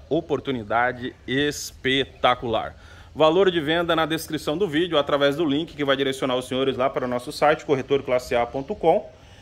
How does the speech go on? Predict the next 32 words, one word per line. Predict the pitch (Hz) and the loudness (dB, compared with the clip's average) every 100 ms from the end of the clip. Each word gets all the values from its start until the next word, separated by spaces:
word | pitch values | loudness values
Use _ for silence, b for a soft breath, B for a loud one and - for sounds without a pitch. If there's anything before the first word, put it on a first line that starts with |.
| B B | B B
E | 170 | 2
lá | 165 175 | 6 6
vai | 180 | 4
ter | 170 180 170 - - | 2 0 -2 -10 2
todas | 180 202 202 180 | 6 6 4 4
as | 175 | 2
informações | 170 151 165 151 123 - 139 160 156 - | 0 -2 -2 0 -2 -2 -2 -2 -4 -10
desta | 117 143 165 165 - | 2 4 4 2 -4
espetacular | 151 - 156 - 143 135 131 | -8 -4 -2 0 0 2 2
oportunidade | 139 139 123 135 117 131 135 | 2 -4 -4 -4 0 0 0
aqui | 117 - | -2 -4
em | 151 | -4
Campo | 151 135 127 | -4 -4 -4
Grande, | 110 135 131 120 | -4 -4 -4 -4
na | 123 147 | -2 0
região | 131 135 120 117 131 | -2 -4 -4 -4 -4
do | 127 | -4
Rita | 95 127 131 110 | -4 -6 -4 -6
Vieira, | 101 90 71 | -4 -8 -8
beleza? | 107 131 190 113 98 - B B B B - | -8 -4 -4 -4 -10 -14 B B B B -12
Um | |
pouquinho | 113 135 - 156 | 0 0 2 0
aqui | 127 147 | 0 -2
do | 131 | -2
pé | 135 | 0
direito | 131 120 123 123 | 0 0 -2 -2
pra | 117 | -6
vocês. | 110 - 165 131 - - - - b b b b b - - | -6 -4 -6 -6 -12 -20 -20 -20 b b b b b -20 -10
Olha | 113 123 | -4 -2
só | - - | -2 -4
que | - | -2
top. | - 117 - - | 0 0 -2 -16